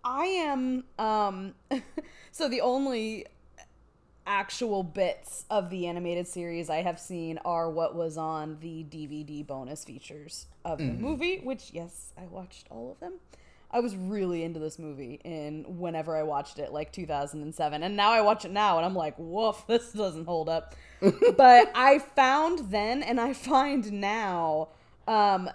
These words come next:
Speaker 1: the animation really off-putting <laughs> in the animated series.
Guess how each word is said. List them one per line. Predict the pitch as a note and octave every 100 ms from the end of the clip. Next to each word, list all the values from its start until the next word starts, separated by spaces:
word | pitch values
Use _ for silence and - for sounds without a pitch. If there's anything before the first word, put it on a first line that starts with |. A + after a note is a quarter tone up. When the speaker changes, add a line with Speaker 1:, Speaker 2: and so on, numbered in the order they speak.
| G3+
Speaker 1:
the | F#3+ A3+ G3+
animation | A#3+ C4 A#3 G#3+ B3 D4+ C#4+ D4+ D4 - _ _ _ -
really | G#3+ A#3 B3+ B3
off-putting | - G3 A#3 - D#4+ E4 G#4+ A4+ A4 - - -
<laughs> | - - - F4+
in | F4+ F4
the | F4
animated | F4 F4 E4+ F4 F4 F4
series. | F4+ F4 F4+ F#4 F#4+